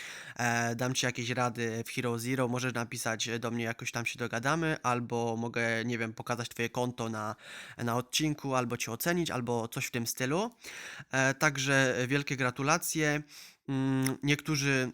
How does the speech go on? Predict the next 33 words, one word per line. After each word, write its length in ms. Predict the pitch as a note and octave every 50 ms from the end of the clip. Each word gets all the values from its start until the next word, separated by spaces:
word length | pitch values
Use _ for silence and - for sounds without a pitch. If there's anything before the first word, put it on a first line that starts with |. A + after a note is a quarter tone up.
| - _
mm, 320 | - A#2+ A#2+ A#2 A#2+ A#2+ A#2+
jak 180 | B2+ B2 -
czytałem 300 | - - - B2+ B2 B2
komentarze, 400 | B2 C3 B2 B2 A#2+ B2 A#2 B2
niektórzy 360 | B2+ B2 A#2 - C3+ A#2+ A#2+
pisali 360 | A#2 - A#2+ - B2 A#2+ A#2+ A#2
albo 320 | B2 B2 B2 A#2+ B2 A#2+
tak 200 | - A#2+ A#2 -
totalnie 500 | - C3+ A#2+ - B2+ A#2+ A#2+ A#2+ A#2+ A#2
mało, 520 | A#2+ B2 B2+ B2 B2+ C#3 E3+ G#3 - -
albo 240 | C3 B2+ B2+ A#2+ B2+
takie, 500 | - - B2 A#2+ - - B2+ B2 B2 B2 - - _ _ - A#2+ B2 A#2+
e, 40 | A#2+
sumy 320 | - - - C3 C3 B2
przesadzone, 680 | - - C3+ B2+ - B2+ B2 A#2 B2 C3 D#3+ G3 - -
ale 420 | D#3 D#3 D#3+ E3 E3+ F3 E3+ D3
dużo 320 | C#3+ C#3+ F3+ F#3 E3+ -
osób 320 | - C#3 C3+ - - C#3 B2+
było 260 | A#2 C3 B2+ B2 B2+
tak 220 | - B2 A#2+ -
mniej 160 | B2 A#2+ A#2+ A#2
więcej 360 | B2 A#2 A2+ - A#2 A2+ A2+
dziesięć, 440 | A2+ B2 B2+ B2+ B2+ B2 - - - C3 B2
dziewięć, 560 | B2+ C3 C3 B2 C3 B2 B2 B2 B2 A#2+ A#2
jedenaście, 640 | A#2 A#2 A#2 A2 A#2 A#2+ A#2+ B2 - - - - A#2+
dwanaście, 760 | A#2 A#2 A#2 A#2+ A#2 A#2 B2+ B2 - - - A#2+ A#2 A2+ A2 -
osiem. 460 | - A#2+ B2 A#2 - - B2 A#2+ A#2+ - - - - - - - - -
Dużo 240 | - F3 D#3+ D3 -
osób, 340 | C#3 C3+ - C#3+ B2+ B2 B2+
e, 300 | A#2 B2 B2+ B2 A#2+ A#2+ - - - - - - - - _ _
znaczy 280 | - C#3 C#3 - E3+ E3
wiecie, 280 | E3 E3 - - B2 A#2
bo 340 | A2+ B2 B2+ A#2+ - -